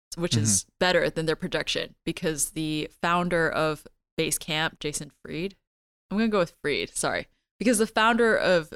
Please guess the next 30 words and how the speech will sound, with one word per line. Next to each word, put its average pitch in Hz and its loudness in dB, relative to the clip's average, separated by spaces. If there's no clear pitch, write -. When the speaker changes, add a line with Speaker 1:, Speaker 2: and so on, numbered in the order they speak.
Speaker 1:
Basecamp, 160 -2
Jason 156 -2
Fried, 151 -4
had 151 0
said 196 2
in - -2
this 160 2
article 160 -2
to 156 -12
Casey 156 -4
Newton 147 -6
that - -10
he 170 -4
thinks 156 -4
a 156 -4
hundred 160 -4
thousand - -4
is 143 -6
a 143 -10
good - -8
goal - -4
for - -10
Basecamp. - -6
And 190 4
another 233 4
quote 220 2
from 202 0
Jason 180 0
Fried 165 -2
is, 156 2